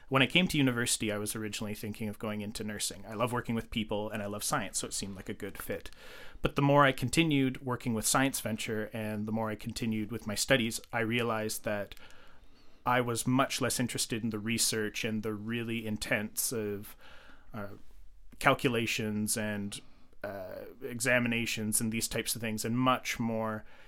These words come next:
I, I absolutely love the moment when you get a, when you get a kid who's kind of puzzled on some topic and they, they're almost there and they don't quite get it, and then you see that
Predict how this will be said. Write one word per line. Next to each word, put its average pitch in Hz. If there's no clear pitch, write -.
I, 117
I 113
absolutely 143
love 127
the 131
moment 117
when 117
you 110
get 113
a, 107
when 127
you 110
get 113
a 113
kid 117
who's 110
kind 113
of 110
puzzled 160
on 127
some 120
topic 117
and 110
they, 101
they're 117
almost 185
there 151
and 143
they 127
don't 143
quite 127
get 120
it, 110
and 120
then 117
you 110
see -
that 113